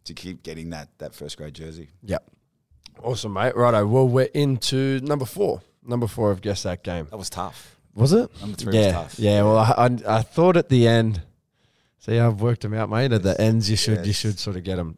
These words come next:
Speaker 2: Okay. Bill Harrigan is refereeing this game. See, the first one always starts real tough. He would have reffed
Speaker 1: Mm.
Speaker 2: hundreds of your games. Mark Busey, uh, Boozy Hughes scores the first try in the seventh minute.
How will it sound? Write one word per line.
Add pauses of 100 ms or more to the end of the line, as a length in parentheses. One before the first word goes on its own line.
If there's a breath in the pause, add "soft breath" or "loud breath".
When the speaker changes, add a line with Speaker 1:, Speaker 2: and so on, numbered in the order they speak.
Speaker 2:
Okay. (880)
Bill
Harrigan
is
refereeing
this
game.
See,
the
first
one
always
starts
real
tough.
He
would
have
reffed
Speaker 1:
Mm. (380)
Speaker 2:
hundreds
of
your
games. (1040)
Mark
Busey,
uh,
Boozy
Hughes
scores
the
first
try
in
the
seventh
minute.